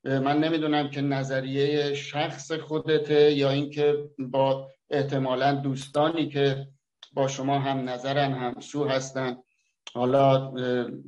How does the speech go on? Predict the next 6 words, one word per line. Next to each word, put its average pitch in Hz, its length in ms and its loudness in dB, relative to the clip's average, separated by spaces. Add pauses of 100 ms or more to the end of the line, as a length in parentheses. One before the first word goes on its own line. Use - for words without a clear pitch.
(120)
بخشی 139 480 2
از - 240 0 (640)
گروهی، 151 540 2
سازمانی، 139 720 0
حزبی، 135 520 -2
نمی‌دونم، 127 540 -4